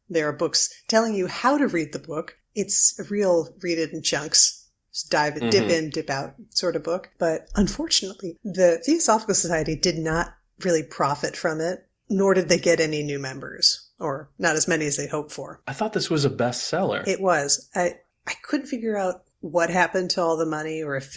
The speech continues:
Speaker 1: it just got eaten up by expenses or by public, who knows? Could be anything in this
Speaker 2: Hmm.
Speaker 1: time, but didn't lead to enough money to make the Theosophical Society a running venture.
Speaker 2: If only they had a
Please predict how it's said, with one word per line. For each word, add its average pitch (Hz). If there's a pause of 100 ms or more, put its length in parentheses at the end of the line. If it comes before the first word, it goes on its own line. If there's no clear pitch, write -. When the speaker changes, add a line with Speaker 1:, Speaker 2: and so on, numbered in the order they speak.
Speaker 1:
it 135
just - (160)
got 151
eaten 156
up 151
by 139 (100)
expenses 143
or 147
by 143
public, 156 (140)
who 208
knows? - (200)
Could 226
be 180
anything 139
in 139
this 139
Speaker 2:
Hmm. 156
Speaker 1:
time, 127 (160)
but 139 (200)
didn't 247
lead 226
to 214
enough 180
money 160
to 151
make 143 (180)
the 170
Theosophical 151
Society 135
a 131 (280)
running 151
venture. 139 (220)
Speaker 2:
If -
only 127
they 117
had 107
a 92